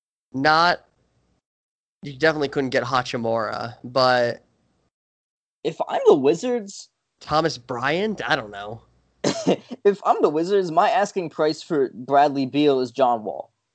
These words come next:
Speaker 1: Well, yeah.
Speaker 2: Let's take 'em both. You want, you want Beal? Okay, you have to take John Wall. You have to take
Speaker 1: Could
Speaker 2: him.
Speaker 1: you, could you do
Speaker 2: Simple
Speaker 1: could
Speaker 2: as
Speaker 1: you,
Speaker 2: that. I'll even
Speaker 1: could you
Speaker 2: throw in a
Speaker 1: do
Speaker 2: first rounder for you. How's that?
Speaker 1: Could you do Chris Paul, Steven Adams,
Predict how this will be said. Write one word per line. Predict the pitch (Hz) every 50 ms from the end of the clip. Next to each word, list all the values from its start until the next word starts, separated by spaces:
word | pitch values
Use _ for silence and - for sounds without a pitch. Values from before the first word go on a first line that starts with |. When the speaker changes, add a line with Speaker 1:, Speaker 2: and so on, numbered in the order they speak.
| _ _ _ _ _ _ _ _
Speaker 1:
Well, | - 180 165
yeah. | 143 143 165 147 107 - 131 120 120 -
Speaker 2:
Let's | 180 -
take | - 269 233 -
'em | 208 165
both. | 139 135 117 87 - - - _ _ _ _ _ _ -
You | 135 147
want, | 160 175 180 170 151 139
you | 147 156
want | 160 170 175 156 135
Beal? | 156 165 175 170
Okay, | 160 - 139 139 - 139 127
you | 127 135
have | 147 147 -
to | -
take | 135 - 156 131 123
John | - 139 127 117 107
Wall. | 107 98 90
You | 107 131 143
have | 143 147 147 143 -
to | - 127
take | - - 196
Speaker 1:
Could | 202 190
Speaker 2:
him. | 190
Speaker 1:
you, | - - _ _ _
could | - 190 175 160
you | 180 190
do | 165 139 - 202 180 180 170 _ - -
Speaker 2:
Simple | 254 220 220 - - 180
Speaker 1:
could | 170
Speaker 2:
as | 160
Speaker 1:
you, | 131 151
Speaker 2:
that. | 143 135 123 104 - -
I'll | 185
even | 285 453 480
Speaker 1:
could | 466 -
you | 330 302
Speaker 2:
throw | 330
in | 339 269
a |
Speaker 1:
do | 226
Speaker 2:
first | 196 233 254 262 - -
rounder | 180 175 220 214 180 165
for | - 156 156
you. | 147 127 117 113 - -
How's | 160 208 208 156
that? | 147 156 160 - 240
Speaker 1:
Could | 240 202 - -
you | 240 247
do | 226 233 247 247 220
Chris | - - - - 214 226 - -
Paul, | - - - 220 208 196 196 196 190 190 190 185 190 185 -
Steven | - - - - - 202 214 202 214 208
Adams, | 180 156 147 147 143 147 147 143 143 143 147 147 - -